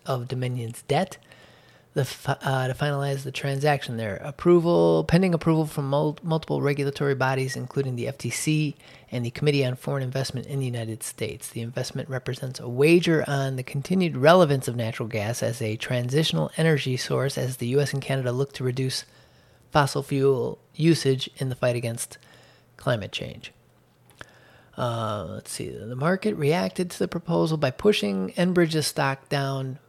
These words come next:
uh, five percent on the announcement, uh, roughly in line with the expected dilution, they said, from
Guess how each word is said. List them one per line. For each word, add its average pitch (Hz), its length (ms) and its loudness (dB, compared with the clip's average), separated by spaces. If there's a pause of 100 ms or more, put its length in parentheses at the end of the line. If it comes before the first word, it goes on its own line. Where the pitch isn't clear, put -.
uh, 123 180 -6
five 127 320 -4
percent 147 440 0
on 123 120 -2
the 120 120 -4
announcement, 131 600 0 (720)
uh, 113 240 -4
roughly 156 340 2
in 151 120 0
line 143 260 2
with 131 120 -4
the 123 120 -2
expected 139 540 0
dilution, 120 540 -4
they 113 140 -4
said, 143 360 -2
from 113 440 -6